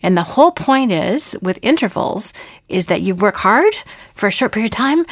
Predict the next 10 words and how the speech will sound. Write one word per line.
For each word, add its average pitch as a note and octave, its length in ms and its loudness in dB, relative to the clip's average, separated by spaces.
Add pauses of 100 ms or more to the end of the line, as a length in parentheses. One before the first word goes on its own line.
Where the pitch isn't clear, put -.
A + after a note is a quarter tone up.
(160)
and G3+ 120 2
then G3+ 100 2
you G3 60 2
stop. - 380 -4 (500)
So, - 140 -4
for G3 80 0
example, G#3 420 2
you F#3 240 2
might G3 400 2
sprint - 640 -2